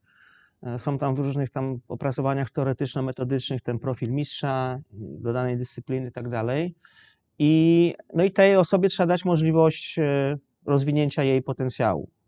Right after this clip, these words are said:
E, jednych trzeba mocniej bodźcować, innych trzeba hamować czasami, żeby sobie krzywdy nie zrobili, nie, bo mają mocną głowę, chcą ćwiczyć. I, i jakby to jest ten, ten zespół czynników, czyli musi wszystkim jakby tworzywo, no i taki, taki ktoś, kto, kto jakby temu,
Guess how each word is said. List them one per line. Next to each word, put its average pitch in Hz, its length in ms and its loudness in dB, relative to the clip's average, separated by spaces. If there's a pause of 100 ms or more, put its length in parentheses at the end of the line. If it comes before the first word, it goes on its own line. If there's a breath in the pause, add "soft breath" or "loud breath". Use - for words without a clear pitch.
(160)
E, 104 280 -6
jednych 117 340 -2
trzeba 110 540 0
mocniej 127 400 -2
bodźcować, 120 920 -2
innych 107 200 -8
trzeba 117 160 -8
hamować 127 460 0
czasami, 123 460 -6
żeby 120 180 -8
sobie 117 140 -2
krzywdy 127 280 -4
nie 120 100 -2
zrobili, 123 440 0
nie, 120 100 -4
bo 120 100 -4
mają 120 180 -4
mocną 120 360 -6
głowę, 117 220 -2
chcą - 160 -10
ćwiczyć. - 440 -4 (640 loud breath)
I, 208 180 -2
i - 20 0
jakby 220 220 4
to 214 60 4
jest 202 120 4
ten, 208 260 6
ten 208 160 8
zespół 202 280 4
czynników, 196 420 4
czyli 170 140 4
musi 170 200 4
wszystkim 156 420 2
jakby 139 360 2 (120)
tworzywo, 170 720 6
no 180 140 0
i 180 200 2
taki, 170 360 -6
taki - 280 -6
ktoś, - 280 2
kto, 151 220 4
kto 151 320 -2
jakby 143 220 0
temu, 143 340 -4